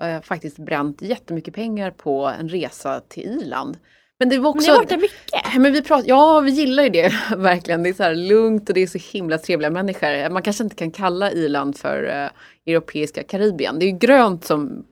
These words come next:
Speaker 1: till exempel på
Speaker 2: Regnar
Speaker 1: Saint
Speaker 2: inte
Speaker 1: Lucia.
Speaker 2: jämt och helt
Speaker 1: Jo, men det
Speaker 2: molnigt
Speaker 1: regnar, men
Speaker 2: och
Speaker 1: det är så himla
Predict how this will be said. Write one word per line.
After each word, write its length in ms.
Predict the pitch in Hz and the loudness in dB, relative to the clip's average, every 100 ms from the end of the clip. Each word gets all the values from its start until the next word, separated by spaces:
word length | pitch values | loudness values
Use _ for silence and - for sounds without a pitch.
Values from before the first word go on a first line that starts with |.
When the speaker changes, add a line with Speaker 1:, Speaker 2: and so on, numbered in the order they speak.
| _ - | _ -12
Speaker 1:
till 60 | 165 | -6
exempel 320 | 160 143 269 | -4 -4 0
på 60 | |
Speaker 2:
Regnar 180 | 381 349 | 2 4
Speaker 1:
Saint 100 | 262 | 4
Speaker 2:
inte 140 | 339 214 | 6 6
Speaker 1:
Lucia. 260 | 214 190 | 6 4
Speaker 2:
jämt 300 | 311 381 269 | 2 2 -2
och 60 | 254 | -2
helt 120 | 240 | -2
Speaker 1:
Jo, 120 | 208 262 | 4 6
men 100 | 269 | 6
det 40 | |
Speaker 2:
molnigt 180 | 294 262 | 6 4
Speaker 1:
regnar, 260 | 302 269 254 254 | 4 6 4 4
men 40 | |
Speaker 2:
och 60 | 247 | 2
Speaker 1:
det 60 | 240 | 0
är 160 | 220 | -2
så 120 | 208 | -6
himla 480 | 262 208 175 170 160 | -4 -4 0 2 2